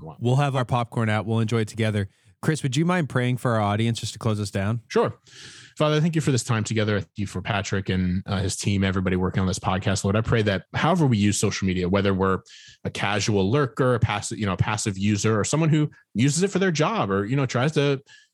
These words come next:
Speaker 2: sell things on it, or, or make a living off of it, or try to use our gifts that you've given us to serve people. Lord, I pray whatever our relationship is with social media, I pray that it would come nowhere near distracting our, from our relationship with you.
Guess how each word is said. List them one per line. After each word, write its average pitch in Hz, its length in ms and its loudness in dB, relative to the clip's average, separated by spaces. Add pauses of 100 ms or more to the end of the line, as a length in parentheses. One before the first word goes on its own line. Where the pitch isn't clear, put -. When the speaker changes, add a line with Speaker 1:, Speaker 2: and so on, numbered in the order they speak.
Speaker 2:
sell 147 320 2
things 156 360 0
on 151 180 2
it, 170 100 0
or, 98 180 0
or 117 140 -2
make 123 160 0
a 98 40 -2
living 156 280 2
off 147 180 0
of 135 80 0
it, 165 180 0
or 104 120 0
try 117 260 0
to - 160 -2
use 117 280 2
our 104 180 -2 (320)
gifts 110 260 0
that - 80 -12
you've 98 140 -2
given 104 180 0
us 98 200 0
to 98 120 -2
serve 107 300 -2
people. 95 360 0 (320)
Lord, 135 80 2
I 151 40 2
pray 156 180 0
whatever 139 480 2
our 131 80 0
relationship 107 500 -2
is 95 280 -4
with 101 160 -2
social 101 280 -2
media, 92 400 0 (320)
I 131 80 2
pray 151 140 2
that 127 140 2
it 101 100 -2
would 95 220 -2 (480)
come 120 240 2
nowhere 117 460 2
near 101 500 0 (140)
distracting 110 580 0
our, 92 240 0
from 104 180 0
our 95 60 2
relationship 95 400 0
with 90 120 -4
you. 101 220 2